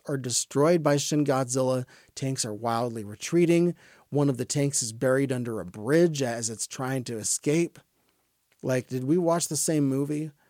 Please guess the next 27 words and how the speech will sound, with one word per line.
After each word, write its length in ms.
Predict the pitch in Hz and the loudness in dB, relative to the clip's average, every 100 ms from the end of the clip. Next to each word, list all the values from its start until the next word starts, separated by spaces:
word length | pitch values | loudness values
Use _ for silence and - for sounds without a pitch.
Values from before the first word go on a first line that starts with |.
| _ _ _ _ _ | _ _ _ _ _
It's 180 | - 135 | -4 -4
right 440 | 131 127 143 160 127 | -4 0 2 2 0
there. 320 | 135 67 - | -4 -4 -12
It's 200 | 131 110 | -10 -10
right 420 | 117 123 135 160 | -8 -4 0 0
there 160 | 156 143 | 2 2
in 80 | 135 | 2
the 60 | |
movie. 400 | 120 107 - - _ _ _ _ _ _ _ _ _ | -2 -8 -14 -20 _ _ _ _ _ _ _ _ _
He's 260 | 151 151 143 | -2 0 2
using 320 | 175 226 196 | 2 4 4
the 80 | 135 | 4
supposed 800 | - 143 - - 156 170 160 123 | 2 0 -4 0 2 4 2 0
lack 380 | 120 131 135 - | -2 0 -2 -6
of 180 | 190 117 | -8 -6
retreating 560 | 120 - - 139 120 113 | -8 -6 0 0 0 -6
tanks 500 | - 180 151 131 - | -2 0 0 -2 -2
to 120 | 147 | 0
imply 400 | 143 135 156 190 | 0 0 0 2
how 140 | 175 165 | 2 2
the 100 | 143 | 2
military 560 | 131 127 127 127 123 | 2 0 0 -4 -4
is 140 | 123 - | -6 -8
filled 420 | - 147 147 139 | 2 6 6 4
with 160 | 117 | -2
more 240 | 113 123 120 | -4 -4 -4
pride, 680 | - - 120 117 92 87 | -6 -4 -2 -2 -6 -12